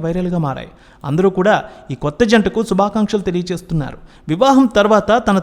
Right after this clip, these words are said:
తండ్రి వివేక్ జ్ఞాపకార్థంగా కుమార్తె తేజస్వి, ఆమె భర్త భరత్ మొక్కలు నాటారు. తన తండ్రి కల కోసం ప్రకృతిని కాపాడేందుకు మొక్కలు నాటినట్టు తేజస్విని తెలిపారు. అలాగే వివాహానికి హాజరైన అతిథులకు కూడా మొక్కలే గిఫ్ట్లుగా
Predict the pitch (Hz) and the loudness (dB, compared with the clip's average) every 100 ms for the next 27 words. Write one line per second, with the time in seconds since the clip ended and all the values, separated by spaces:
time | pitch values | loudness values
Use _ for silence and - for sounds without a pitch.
0 | 190 208 214 175 214 175 156 170 180 196 | 0 0 -2 -2 -2 -2 -2 -2 -2 -4
1 | 170 180 196 214 175 190 196 185 180 165 | -2 0 0 -2 -2 -2 -2 -4 -2 -2
2 | 185 175 - - 165 170 156 - 202 151 | -2 -4 -10 -8 -4 -2 -2 -2 -4 -2
3 | 190 196 131 - - 143 151 226 214 190 | -4 -4 -12 -12 -12 -6 -4 0 2 2
4 | 165 147 - - - - 143 131 160 208 | -2 -6 -10 -20 -20 -16 -10 -2 0 0
5 | 240 220 208 214 - 233 233 185 214 202 | 0 0 0 -2 0 -2 0 -4 -4 -4
6 | 208 196 170 175 196 220 233 180 160 165 | -4 0 -4 -2 -2 -2 -2 -2 -2 -2
7 | 202 190 180 180 175 233 196 190 202 202 | -2 -2 -2 -6 -4 -4 -2 -2 -4 -4
8 | 190 180 165 156 - - - 151 175 170 | -4 -4 -6 -10 -12 -18 -8 -4 -2 -2
9 | 151 190 196 208 208 175 180 180 180 175 | -2 -2 0 -2 -2 -4 -2 -2 -2 -4
10 | 143 143 180 175 180 165 190 143 - - | -6 -6 -4 -4 -6 -4 -2 -4 -14 -8
11 | 151 151 226 220 190 - 208 196 | -8 -4 -2 0 -2 -6 -4 -2